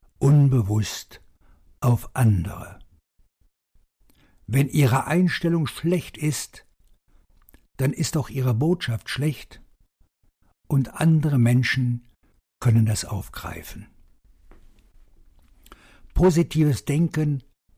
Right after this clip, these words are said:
bestimmt unsere Produktivität. In einer völlig unwissenschaftlichen Studie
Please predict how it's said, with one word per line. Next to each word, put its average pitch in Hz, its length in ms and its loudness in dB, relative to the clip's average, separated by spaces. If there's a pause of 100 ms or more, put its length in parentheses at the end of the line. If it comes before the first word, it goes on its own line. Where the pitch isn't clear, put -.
(160)
bestimmt 151 640 -2 (280)
unsere 131 320 2
Produktivität. 135 1300 -4 (1500)
In 139 180 2
einer 143 260 2
völlig 170 480 0
unwissenschaftlichen 135 1120 2
Studie 143 640 -2